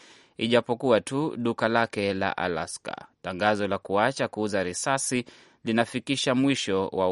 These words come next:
Walmart kuacha kabisa biashara hiyo na sasa kuangazia biashara ya kuuza bunduki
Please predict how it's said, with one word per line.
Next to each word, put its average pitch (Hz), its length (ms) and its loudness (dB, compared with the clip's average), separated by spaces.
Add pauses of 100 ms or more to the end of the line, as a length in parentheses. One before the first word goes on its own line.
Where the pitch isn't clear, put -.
Walmart 120 440 2
kuacha 123 360 0
kabisa 131 460 0
biashara 95 440 -2
hiyo 120 380 -2
na 87 160 -4
sasa 107 380 -2
kuangazia 101 560 -2
biashara 101 480 0
ya 95 120 2
kuuza 104 380 -2
bunduki 120 580 0